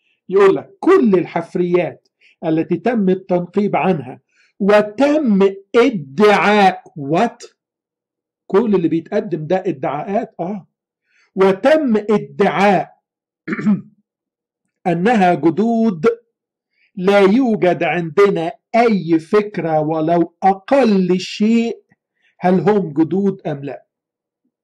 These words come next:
أمال إيه اللي بيقوله لنا ده؟ لا، ده مش صح.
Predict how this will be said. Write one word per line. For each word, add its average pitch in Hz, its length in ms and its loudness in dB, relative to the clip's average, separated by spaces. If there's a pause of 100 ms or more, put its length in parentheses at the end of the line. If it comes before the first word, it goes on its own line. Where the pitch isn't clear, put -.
(1900)
أمال 131 200 -12
إيه 170 100 -2
اللي 180 100 -4
بيقوله 147 380 -6
لنا 147 160 -10
ده؟ 143 180 -20 (240)
لا، 165 360 -14
ده 143 120 -12
مش - 160 -18
صح. - 320 -20